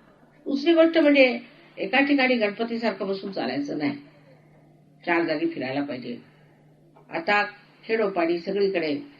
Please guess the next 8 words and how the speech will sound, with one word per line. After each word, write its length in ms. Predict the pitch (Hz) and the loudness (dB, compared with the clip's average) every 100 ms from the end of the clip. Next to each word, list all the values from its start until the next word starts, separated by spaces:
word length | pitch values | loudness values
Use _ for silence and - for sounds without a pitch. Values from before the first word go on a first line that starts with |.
| _ - - | _ -12 -4
जोगवे 300 | 175 180 214 | -2 0 0
गायले 320 | 170 151 147 | 0 0 -4
जातात, 340 | 139 - 143 - | -6 -8 -10 -6
भारुड 240 | 143 143 190 | -4 -2 -2
गायलं 240 | 160 147 | -2 0
जातं. 400 | 143 139 143 135 - _ _ _ _ - | -2 -4 -8 -8 -10 _ _ _ _ -6
सगळ्यांना 360 | 233 277 240 202 | 0 2 2 0
ह्या 380 | 180 175 156 | 0 -2 -4